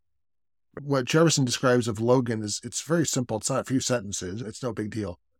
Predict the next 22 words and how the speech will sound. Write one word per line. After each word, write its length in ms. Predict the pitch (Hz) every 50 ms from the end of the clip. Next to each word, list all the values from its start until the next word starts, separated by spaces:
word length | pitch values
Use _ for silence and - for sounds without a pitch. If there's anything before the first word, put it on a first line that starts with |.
| _ -
But 140 | - 139
when 220 | 131 143 143 139 139
you 160 | 143 165 165
describe 460 | 147 147 - - 139 123 117 110 101 117
Red 160 | 123 127 110
Jacket, 340 | 117 117 113 107 - 117 101
I 80 | 101 101
see 320 | - - - 131 127 117
what's 240 | 110 110 98 - -
going 260 | - 120 101 98 95
on 180 | 98 101 101 95
here, 200 | 98 92 87 90
because 360 | 85 101 101 - 110 107 98
there's 140 | 104 98 -
several 240 | - 135 127 117 104
times 320 | - 120 110 110 104 95
in 40 | 92
the 60 | 107
margins 440 | 104 104 104 113 110 90 98 104 98
I've 160 | 107 101 98
wrote 180 | 110 104 95 -
Ciceronian, 760 | - - - 131 - 127 117 107 107 110 123 127 139 156 156